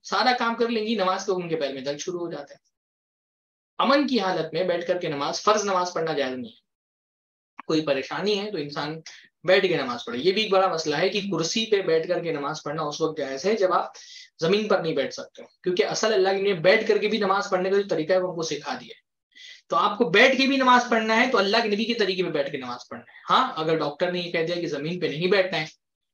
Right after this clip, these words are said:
कुर्सी पे ही बैठना है, पैर नहीं समेटने, तो अलग बात है, वरना असल ये है कि इंसान को बैठ करके नमाज भी पढ़नी है। तो बैठ करके वैसे नमाज पढ़ेंगे जैसे अल्लाह के नबी ने हमको बैठ करके नमाज पढ़ना सिखाया। हाँ, अगर मजबूरी है, जमीन पर बैठने से बहुत सारे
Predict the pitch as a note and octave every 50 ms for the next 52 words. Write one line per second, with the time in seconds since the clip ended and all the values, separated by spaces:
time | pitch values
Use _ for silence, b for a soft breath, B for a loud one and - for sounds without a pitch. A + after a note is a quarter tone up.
0 | _ _ - _ D3+ D3 - - G#3 G#3 G#3 A3+ A3+ A#3+ G3+ G3+ F#3 F3+ F3+ F3+
1 | E3+ E3 E3 D#3+ D#3 D3+ D#3+ D#3+ D#3+ D#3 E3+ F3+ F#3 F#3+ F3 E3+ E3+ E3 E3+ G3
2 | A#3+ B3 A#3+ F#3+ E3 D#3+ - - A2+ G2+ - - - _ _ _ _ _ _ _
3 | _ - E3 F3 G#3 - - E3+ D#3+ - A#3 A#3 A3 G#3+ G#3 A3 A#3 A#3 A#3+ G#3+
4 | F#3 E3+ F3+ F3+ F#3+ G3 F#3+ G3+ F3 F3 G3 A3 G#3+ A3 G3+ F#3+ G3 F#3 F3+ E3
5 | E3+ E3+ E3+ F#3+ F#3+ F#3 E3+ D3+ D3+ D3+ E3+ G#3 B3+ A#3+ B B B B B B
6 | _ _ - D#3+ D#3 F3+ A3 A#3 - - - - G#3+ A3+ F3+ E3 E3+ E3+ - A#3
7 | A3+ A3 A3 G3+ G3+ - G3 F#3+ G#3 A3 G3+ F#3 F3+ F#3+ F3+ E3+ E3+ E3+ E3 E3
8 | E3 E3 E3 D#3 D#3+ - - C#3+ C3+ - D3 C3+ C#3 C#3 C3 B2+ B2 B2+ - -
9 | C3+ B2 A#2+ B2 - - A#2+ - - - - - _ _ _ _ _ _ _ _
10 | _ _ _ _ _ _ _ - - B2+ A#2+ A#2+ B2 B2 B2 C#3 C#3 D3 C#3+ F3
11 | G#3 A#3 B3 A3 A3 A3 A3+ A3 - _ D#3 D3 D#3+ E3+ E3+ E3 D#3+ C#3 C#3 C#3+
12 | C#3 - E3 D#3+ D#3+ D#3 C#3 C#3 C#3+ D3 C#3+ D#3 C#3 C#3+ C#3